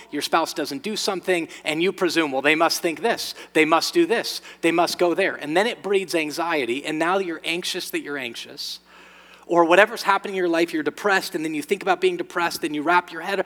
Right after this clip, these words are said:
around depression, you listen to yourself, now you're depressed that you're depressed. You're sad that you're sad. At some point, we have to enter in and preach this.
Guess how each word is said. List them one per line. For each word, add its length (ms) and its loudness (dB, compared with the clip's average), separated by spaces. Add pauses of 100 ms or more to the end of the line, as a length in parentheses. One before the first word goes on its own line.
(200)
around 100 2
depression, 420 -4
you 120 -4
listen 260 -2
to 60 -4
yourself, 280 -2
now 120 0
you're 160 0
depressed 500 -2
that 80 -6
you're 140 -8
depressed. 580 -8 (640)
You're 140 0
sad 460 6
that 120 0
you're 80 -6
sad. 500 -2 (580)
At 140 2
some 360 4
point, 320 -4
we 120 0
have 360 2
to 120 -4
enter 220 0
in 140 2
and 120 -2
preach 340 0
this. 180 0